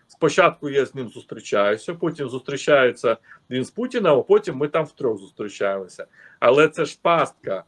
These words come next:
Путін не хоче зустрічатися з Зеленським. Зеленським він не хоче зустрічатися. Ну, що він тільки з Трампом хоче зустрічатися. А Трамп скаже: "А чого ти не хочеш з ним зустрічатися?" "Ну, давай, я ж тут миротворець".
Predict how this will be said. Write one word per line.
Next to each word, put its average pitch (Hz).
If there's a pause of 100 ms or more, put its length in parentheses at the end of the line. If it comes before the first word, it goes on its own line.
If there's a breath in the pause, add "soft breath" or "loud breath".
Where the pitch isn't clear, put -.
(440)
Путін 170
не 160
хоче 170
зустрічатися 151
з 127
Зеленським. 147 (1160)
Зеленським 170
він 175
не 170
хоче 170
зустрічатися. 139
Ну, 160
що 190
він 170
тільки 185
з 170
Трампом 175
хоче 135
зустрічатися. 120 (640)
А 127
Трамп 165
скаже: 165
"А 165
чого 202
ти 185
не 170
хочеш 143
з 107
ним 123
зустрічатися?" 113
"Ну, 151
давай, 196
я 175
ж 170
тут -
миротворець". 156